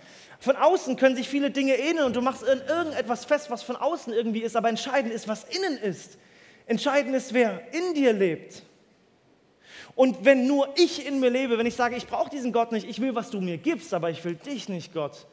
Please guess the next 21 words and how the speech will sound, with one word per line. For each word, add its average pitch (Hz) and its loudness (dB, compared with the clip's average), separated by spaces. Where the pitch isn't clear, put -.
da 165 -4
bin 196 0
ich 185 -4
wie 208 -4
dieser 196 -2
Ballon, 147 -2
der 156 -6
vielleicht 180 -4
von 185 -10
außen 196 -6
genau 196 -4
gleich 196 -6
aussieht, 170 -6
aber 156 -4
der 170 -2
mit 175 -6
dem 180 -4
falschen - -10
Inhalt 254 -6
gefüllt 127 -12
ist. - -20